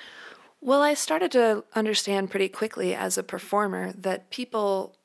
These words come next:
only care about things being thrown in the air for so long, and then their eyes glaze over and they, they're done watching that,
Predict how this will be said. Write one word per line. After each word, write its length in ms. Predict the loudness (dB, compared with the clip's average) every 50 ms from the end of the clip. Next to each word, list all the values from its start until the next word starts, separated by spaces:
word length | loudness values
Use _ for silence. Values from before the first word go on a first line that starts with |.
| _ _
only 300 | 0 2 2 2 0 -2
care 440 | -4 -4 -4 -2 0 0 0 0 0
about 500 | 0 -2 -2 0 0 0 0 -2 -6 -10 -18 _ _ _ _
things 300 | -6 -4 -4 -4 -6 -8
being 280 | -8 -6 -6 -6 -6 -6
thrown 240 | -6 -6 -6 -6 -8
in 80 | -8
the 140 | -8 -8 -6
air 140 | -6 -6 -6
for 140 | -6 -6 -4
so 240 | -4 -2 -2 -2 -2
long, 360 | 0 0 -2 -2 -4 -8 -14 -16 _ -4
and 200 | -4 -2 -2 0
then 120 | -2 0
their 120 | 0 0 0
eyes 220 | 0 -2 -2 -4
glaze 340 | -6 -6 -6 -6 -6 -6 -6
over 240 | -6 -6 -6 -6 -6
and 180 | -6 -6 -6
they, 240 | -6 -6 -6 -6 -8 -12 -12 _
they're 140 | -8 -6 -4
done 200 | -4 -6 -6 -4
watching 400 | -4 -4 -4 -4 -6 -10 -10 -10
that, 220 | -10 -10 -10 -12